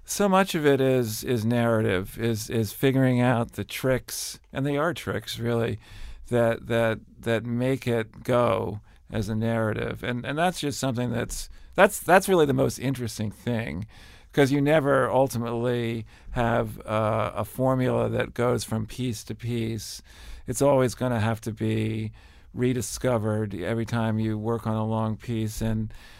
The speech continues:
and, you know, that's f-, kind of fun. You know, that, that makes it fun for me.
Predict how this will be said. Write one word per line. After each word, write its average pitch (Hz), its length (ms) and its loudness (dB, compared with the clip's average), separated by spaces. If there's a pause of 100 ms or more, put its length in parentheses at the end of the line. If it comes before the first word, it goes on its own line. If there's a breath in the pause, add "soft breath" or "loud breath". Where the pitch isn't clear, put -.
(280 loud breath)
and, 131 340 -2
you 220 120 0
know, 196 220 0 (460)
that's 135 800 -2 (120)
f-, - 200 -16
kind 151 200 -2
of 104 100 -4
fun. 107 460 -6 (160)
You 113 100 -4
know, 110 80 0
that, 110 220 -2
that 107 140 -4
makes 110 220 -6
it 82 80 -14
fun 101 200 -6
for - 140 -10
me. - 240 -10